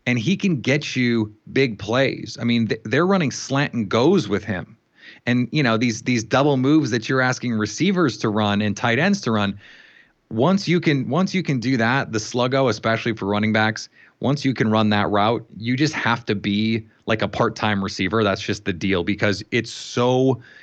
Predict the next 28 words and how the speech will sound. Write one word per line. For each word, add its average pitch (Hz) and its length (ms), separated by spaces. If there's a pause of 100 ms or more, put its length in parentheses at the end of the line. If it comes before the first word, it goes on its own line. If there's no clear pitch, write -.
it's - 160
such - 260
a 147 60
weapon. 117 480
And 120 320
th-, 120 120
the 117 100
Packers, 156 560
the - 60
funny 123 260
thing 123 240
is, 143 280 (540)
the 120 160
offense 143 360
has 131 160
been 110 280
this 120 200
good, 127 460 (400)
and 120 160
they 113 100
haven't 120 420
even 147 260
really 110 280
fully 107 360
unleashed 95 580
the 107 80
running 95 320
backs 92 380